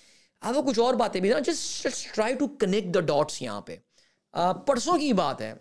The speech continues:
वीकेंड फ्राइडे को अमेरिका का इन्फ्लेशन का नंबर आया और अमेरिका का इन्फ्लेशन का नंबर जो है वो ये बताता है that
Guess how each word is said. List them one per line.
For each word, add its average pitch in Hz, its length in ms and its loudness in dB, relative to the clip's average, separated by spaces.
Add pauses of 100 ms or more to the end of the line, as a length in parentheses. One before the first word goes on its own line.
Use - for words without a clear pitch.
वीकेंड 202 380 0
फ्राइडे 170 420 -2
को 160 340 -2 (340)
अमेरिका 233 380 2
का 269 100 0
इन्फ्लेशन 196 560 -2
का 190 80 0
नंबर 139 300 -2
आया 104 260 -6 (460)
और 226 100 2
अमेरिका 247 380 2
का 277 100 0
इन्फ्लेशन 220 520 0
का 247 60 2
नंबर 196 320 4
जो 175 100 2
है 160 100 4
वो 160 140 2
ये 139 160 2
बताता 139 440 -2
है 120 380 -4 (400)
that 160 260 -2